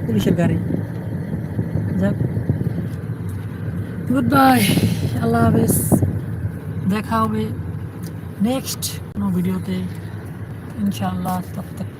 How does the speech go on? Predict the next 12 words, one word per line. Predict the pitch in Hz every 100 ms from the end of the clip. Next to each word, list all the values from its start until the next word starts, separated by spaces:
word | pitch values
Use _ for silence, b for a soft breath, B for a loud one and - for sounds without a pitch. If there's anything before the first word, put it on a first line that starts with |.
| -
কে | 185
লিয়ে | 175 175 175 170 - - - - 220
বাই। | 175 - - - - - - - - - - - - - - - - - - - - - - - -
আমার | 190 190
মোবাইলে | 202 208 202 -
চার্জ | 208 208 175
নাই | 170
ভাই | 170 175
জানরা। | 190 175 165 156 - - - - - - - - - - - - - - - - - - - - -
তো | 208 208 202 202 - - - - - - - 202
আল্লাহ | 202
হাফেজ। | 190 185